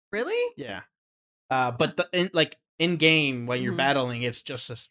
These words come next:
Speaker 2: normal as other Pokemon games.
Speaker 1: Mm-hmm.
Speaker 2: So it, it's just the overworld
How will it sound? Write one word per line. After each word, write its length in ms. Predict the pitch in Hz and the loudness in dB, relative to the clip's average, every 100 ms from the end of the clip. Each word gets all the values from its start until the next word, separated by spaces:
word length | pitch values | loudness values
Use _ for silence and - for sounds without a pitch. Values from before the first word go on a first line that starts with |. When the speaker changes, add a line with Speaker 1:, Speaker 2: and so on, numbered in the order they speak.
| _ _ | _ _
Speaker 2:
normal 440 | 135 123 110 104 | -2 -2 -4 -6
as 140 | 107 110 | -8 -8
other 180 | 101 | -12
Pokemon 460 | 95 110 107 92 101 95 | -12 -16 -16 -20 -20 -18
games. 40 | |
Speaker 1:
Mm-hmm. 100 | 95 | -20
Speaker 2:
So 240 | - 113 104 | -18 -14 -12
it, 160 | 113 113 | -12 -14
it's 140 | 113 | -14
just 280 | - 135 120 | -6 -6 -6
the 60 | 117 | -8
overworld 560 | 120 110 104 - 101 | -8 -10 -18 -16 -16